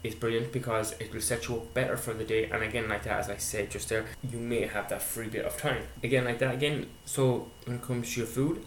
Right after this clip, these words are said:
a little bit of a diet cleanup here and there. Maybe start pulling away from the takeaways. Maybe you're eating a couple of takeaways per week. Try and reduce it to one, or maybe take a time away from reducing your calories.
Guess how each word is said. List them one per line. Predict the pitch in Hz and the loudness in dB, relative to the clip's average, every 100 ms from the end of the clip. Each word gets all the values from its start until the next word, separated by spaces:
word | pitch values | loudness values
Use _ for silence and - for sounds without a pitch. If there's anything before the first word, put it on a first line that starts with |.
| 123 | 0
a | |
little | 127 143 151 | 2 2 2
bit | 139 123 | 6 4
of | |
a | 120 | 6
diet | 127 123 | 4 4
cleanup | - 120 113 | 2 -2 -2
here | 113 113 | -2 0
and | 110 | 2
there. | 110 104 - - - - | 0 0 -6 -14 -10 2
Maybe | 123 131 | 6 6
start | 131 120 117 | 6 4 4
pulling | 127 120 | 2 2
away | 117 117 | 4 6
from | 113 117 113 | 4 2 -2
the | |
takeaways. | 110 120 113 117 113 | 0 2 2 2 0
Maybe | 117 113 | 0 0
you're | 117 117 110 - - | 4 6 4 2 -2
eating | 120 117 | 0 0
a | 117 | -2
couple | 123 110 | -4 -4
of | |
takeaways | 110 107 113 110 107 - | -4 0 2 2 0 -6
per | - 110 | -4 2
week. | 107 117 - - - - | 4 2 0 -8 -10 -6
Try | - | 2
and | 117 | 2
reduce | 113 117 113 | 4 0 -2
it | |
to | 117 | -2
one, | 113 123 123 | 2 2 2
or | 110 | 2
maybe | 113 113 | 2 2
take | 110 113 - | 0 -2 -2
a | |
time | - 113 113 | -2 0 0
away | 113 - | -2 -2
from | 113 104 101 - - - - - | 0 0 0 -4 -10 -14 -14 -10
reducing | - 120 110 117 107 | -6 -4 -4 -4 -4
your | 104 | -6
calories. | - 123 117 - | 2 4 4 0